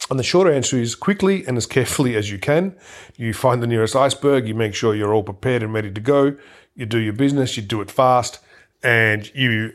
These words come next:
move on as quickly as you can. Obviously, you try and do this out of the wind when possible, because you don't want to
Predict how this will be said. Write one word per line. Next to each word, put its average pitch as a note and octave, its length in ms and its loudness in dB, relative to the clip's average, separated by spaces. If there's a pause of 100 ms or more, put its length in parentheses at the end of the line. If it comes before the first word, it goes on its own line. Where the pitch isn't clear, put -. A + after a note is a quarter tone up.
move C3 240 2
on A#2 140 4
as F#2+ 120 -6
quickly G#2+ 320 -8
as G2+ 120 -8
you G2+ 60 -10
can. G#2 400 -4 (320)
Obviously, B2+ 360 0
you A#2 80 -4
try A#2+ 220 2
and A2 80 -4
do A2 100 -6
this - 280 -6
out B2+ 180 2
of A2 100 -2
the A2 60 -6
wind B2 300 -4
when A2 240 -2
possible, D3+ 520 -6 (260)
because G#2 580 0
you A2 100 -4
don't A2 200 0
want G2 160 -6
to - 120 -16